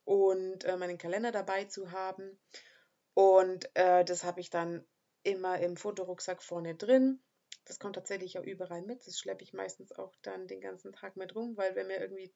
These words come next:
was einfällt, was ich sofort aufschreiben muss, schreibe ich das sowieso da rein. Und das ist auch nicht so arg groß und wiegt da jetzt auch nicht so viel. Deswegen, das hat vorne so ein Fach an meinem Rucksack, da kommt es auf jeden Fall immer mit rein, inklusive,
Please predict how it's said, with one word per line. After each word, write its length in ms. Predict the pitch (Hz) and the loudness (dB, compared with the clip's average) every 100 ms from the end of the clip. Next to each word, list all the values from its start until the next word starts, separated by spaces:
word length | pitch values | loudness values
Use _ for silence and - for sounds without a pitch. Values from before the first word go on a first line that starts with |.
| _ | _
was 160 | 190 | -8
einfällt, 380 | - 214 208 196 | -4 -6 -6 -6
was 140 | 190 196 | -6 -8
ich 100 | - | -12
sofort 300 | 180 190 - | -10 -8 -4
aufschreiben 460 | 277 269 240 226 | -4 -4 -6 -6
muss, 160 | 220 220 _ - _ _ - | -8 -12 _ -20 _ _ -4
schreibe 240 | - 208 | 0 0
ich 60 | 202 | -2
das 120 | 185 | -8
sowieso 420 | 175 208 202 185 | -6 -6 -4 -2
da 120 | 175 | 0
rein. 460 | 170 220 320 359 - _ _ _ - - | 2 2 2 -2 -8 _ _ _ -16 0
Und 320 | 202 202 202 | 2 2 -2
das 140 | 175 | -6
ist 120 | 190 | -8
auch 80 | 170 | -8
nicht 200 | 180 170 | -8 -8
so 180 | - 196 | -8 -2
arg 200 | 190 190 | -2 -2
groß 320 | 196 202 196 | -6 -6 -6
und 200 | 185 175 | -10 -10
wiegt 180 | 190 190 | -14 -8
da 40 | |
jetzt 160 | 180 - | -8 -8
auch 80 | 175 | -10
nicht 180 | 170 - | -10 -10
so 140 | 196 | -14
viel. 340 | 202 190 190 - _ _ _ - | -8 -6 -6 -10 _ _ _ -18
Deswegen, 360 | 165 190 185 | -8 -6 -6
das 140 | 175 170 | -8 -8
hat 140 | 165 | -8
vorne 300 | - 196 185 | -4 -2 -2
so 120 | 185 | -4
ein 80 | 165 | -6
Fach 260 | - 269 262 | -2 -2 0
an 80 | |
meinem 160 | 226 208 | -4 -4
Rucksack, 440 | 214 214 208 202 _ | -8 -6 -6 -8 _
da 120 | 190 | -14
kommt 280 | 180 185 175 | -14 -14 -12
es 140 | 175 180 | -10 -10
auf 160 | 175 | -10
jeden 220 | 180 175 | -12 -12
Fall 180 | 170 175 | -10 -10
immer 180 | 175 175 | -8 -8
mit 200 | 170 170 | -8 -6
rein, 360 | 175 185 196 196 _ _ _ _ | -4 -4 -6 -14 _ _ _ _
inklusive, 520 | 208 196 185 175 - | -10 -8 -10 -12 -16